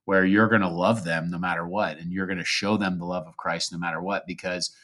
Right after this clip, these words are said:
um, it's that diligence and determination that ultimately is gonna surprise people and cause people to say, "Wow, this person seems different." Um, I just, the, the fact that she was not willing, I've got a picture of her sitting next to my computer here and I keep looking over at her.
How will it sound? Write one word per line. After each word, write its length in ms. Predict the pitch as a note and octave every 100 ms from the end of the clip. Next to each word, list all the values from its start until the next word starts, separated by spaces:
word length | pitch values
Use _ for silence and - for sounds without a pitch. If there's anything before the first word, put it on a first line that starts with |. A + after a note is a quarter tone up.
| _ _ -
um, 380 | F2 E2+ E2+ F#2+
it's 240 | A2+ G#2 -
that 600 | F2+ G#2 B2 B2+ G2+ F2+
diligence 680 | G2+ A#2+ C3 D3 D3+ D3
and 140 | G#2 F2+
determination 1200 | F2+ - B2 A#2 F#2 F2 F#2+ A#2+ E3 E3 E3 E3 _ _ _ G#2+
that 220 | G2+ -
ultimately 580 | A2 A2+ A#2 A2+ G#2 G#2
is 100 | F#2
gonna 180 | G2+ F2+
surprise 460 | F#2 - G#2 B2+
people 300 | - F#2+ G2+
and 100 | F#2+
cause 240 | - G2+ F#2+
people 220 | G#2+ G#2+
to 60 | G#2+
say, 240 | C#3+ C3+
"Wow, 260 | E2+ F#2 F#2
this 180 | F#2
person 340 | - F#2 - F2
seems 300 | - F2 D#2
different." 400 | F#2 - C2+ C2 _ _ _ F2
Um, 400 | F2 E2 E2+ - -
I 80 | F2+
just, 300 | C3 B2+ - _ F#2+
the, 160 | F#2
the 120 | F#2
fact 320 | - C3+ C#3 B2
that 160 | F#2
she 640 | - - B2+ C3 G#2+ G2 G#2+
was 180 | G2+ F2+
not 320 | G2+ G#2+ G#2+
willing, 240 | A2 G#2+ -
I've 140 | F2+ G2+
got 100 | E2+
a 40 |
picture 300 | A2+ G#2+ F#2+
of 80 | E2+
her 80 | E2+
sitting 220 | E2 F2
next 160 | F2+
to 60 | F#2
my 100 | E2+
computer 380 | - D#2+ F#2+ E2
here 100 | E2
and 100 | D#2+
I 60 |
keep 200 | D#2 F2
looking 200 | F2+ F2
over 220 | F2 D2+ D2
at 100 |
her. 100 | D2